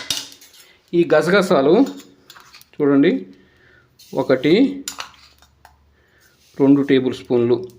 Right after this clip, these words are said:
గసగసాలు వేసుకుందాము. ఈ నాలుగు జీడిపప్పులు వేసుకుందాము.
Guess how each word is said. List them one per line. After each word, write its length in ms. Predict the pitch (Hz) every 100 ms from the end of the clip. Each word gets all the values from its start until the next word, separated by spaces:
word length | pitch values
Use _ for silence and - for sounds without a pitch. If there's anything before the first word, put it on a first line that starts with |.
| -
గసగసాలు 460 | 123 123 131 - 123
వేసుకుందాము. 520 | 123 - 131 135 143 226 269 - - - - - 147
ఈ 60 | 143
నాలుగు 220 | 135 135 127
జీడిపప్పులు 460 | 131 123 127 - 120
వేసుకుందాము. 480 | 117 120 117 123